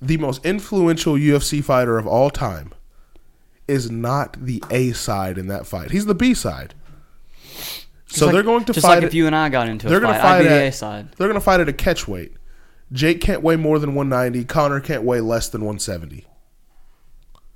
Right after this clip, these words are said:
Speaker 1: Conor's gonna get in there as the smaller guy, probably the faster guy, to be honest. You know what else? It'll be the first time Jake fought a southpaw. Be able to see a little bit more.
Speaker 2: Yeah,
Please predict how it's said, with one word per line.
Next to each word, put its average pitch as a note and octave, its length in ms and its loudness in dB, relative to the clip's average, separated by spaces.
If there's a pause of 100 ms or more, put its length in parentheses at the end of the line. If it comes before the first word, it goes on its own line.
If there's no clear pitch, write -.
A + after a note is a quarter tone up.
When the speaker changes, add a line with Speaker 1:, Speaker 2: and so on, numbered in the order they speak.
(880)
Speaker 1:
Conor's G#3+ 320 4
gonna F3 160 2
get D#3+ 160 2
in C#3+ 100 0
there B2 200 2
as B2 180 -2
the B2+ 60 -6
smaller D#3+ 460 2
guy, F2+ 320 -6 (120)
probably B3 320 0
the G3+ 80 2
faster C#3 420 0
guy, F#2+ 240 -4
to G2+ 100 -6
be G2 120 -6
honest. G2+ 400 -8 (1500)
You A#2+ 100 -6
know E3 100 0
what C#3+ 100 0
else? E3+ 240 2
It'll C3+ 300 -6
be E3 80 4
the D3+ 40 0
first D#3+ 200 0
time C#3 160 0
Jake C#3 200 -2
fought C3 140 -2
a A2+ 60 -4
southpaw. C#3 540 -4 (1400)
Be C#3+ 80 0
able B2 140 -2
to A2 60 -6
see - 140 -6
a A2 60 -2
little G#2+ 180 -4
bit G2 120 -4
more. G#2 240 -6 (760)
Speaker 2:
Yeah, A2 280 -4